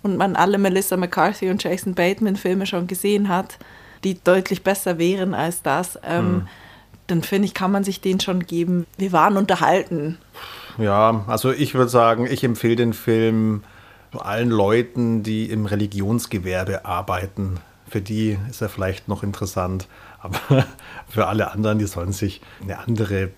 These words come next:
Speaker 2: beliebige deutsche Komödie angucken, hat man, glaub ich, mehr Spaß. Ja, also warum gebe ich ihm vier und nicht nur, äh, zwei oder drei Punkte? Es waren so, so ein paar Sachen dabei, wo ich mir gedacht hab, da gibt's noch mal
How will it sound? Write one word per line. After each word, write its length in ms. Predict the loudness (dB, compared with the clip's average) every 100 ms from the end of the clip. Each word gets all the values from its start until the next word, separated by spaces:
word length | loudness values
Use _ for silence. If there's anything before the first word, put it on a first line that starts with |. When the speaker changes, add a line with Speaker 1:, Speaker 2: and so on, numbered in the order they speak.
| -8
Speaker 2:
beliebige 520 | -6 -6 -4 -4 -2
deutsche 280 | -4 -4 -6
Komödie 440 | -4 -4 -2 -2
angucken, 500 | -4 -4 -4 -2 -2
hat 160 | -2 -4
man, 100 | -6
glaub 140 | -6
ich, 140 | -8 -6
mehr 160 | -6
Spaß. 460 | -4 -4 -4 -6 -10 _ -4 -4 -6 -14 -20 _ _ _ 2
Ja, 160 | 4
also 240 | 6 6 6
warum 340 | 6 4 4 0 -2 -6 4
gebe 200 | 4 4
ich 140 | 2
ihm 100 | 0
vier 460 | 2 2 4 4 4
und 320 | 2 -2 -4
nicht 400 | -2 -2 -2 -10 -6 -2
nur, 540 | 2 4 6 4 0 -10 -12 -4
äh, 160 | -2 0
zwei 260 | 4 4
oder 160 | 6 6
drei 240 | 6 4
Punkte? 480 | 4 2 4 2 2 -4 -18 -20 -20 -16
Es 120 | 0
waren 260 | 4 6 6
so, 160 | 4
so 80 | 2
ein 80 | 0
paar 200 | 2 4
Sachen 300 | 4 2 2
dabei, 580 | 0 2 2 4 4 2
wo 80 | -2
ich 120 | -2
mir 80 | -4
gedacht 400 | -2 -4 0 -2
hab, 100 | -2
da 120 | -4
gibt's 260 | -4 -4
noch 140 | -2 0
mal 580 | 2 4 4 4 2